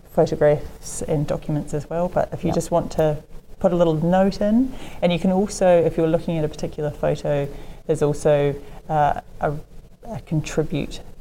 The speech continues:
Speaker 1: sign to the, to the left of that photo as well, and so you can put a wee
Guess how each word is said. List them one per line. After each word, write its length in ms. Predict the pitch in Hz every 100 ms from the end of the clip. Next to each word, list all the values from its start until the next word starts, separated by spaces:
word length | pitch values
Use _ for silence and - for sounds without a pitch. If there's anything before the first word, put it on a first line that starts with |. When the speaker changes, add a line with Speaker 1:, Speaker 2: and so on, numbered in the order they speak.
| -
Speaker 1:
sign 460 | - - 147 147 147
to 140 | 151
the, 280 | 156 143 139 - -
to 120 | 151
the 80 | 143
left 320 | 143 - -
of 220 | 147 -
that 180 | - -
photo 360 | - 151 151 139
as 160 | 139 143
well, 320 | 135 135 135 165
and 100 | -
so 80 |
you 60 | 143
can 160 | - 143
put 140 | 160
a 60 | 151
wee 320 | 151 143 143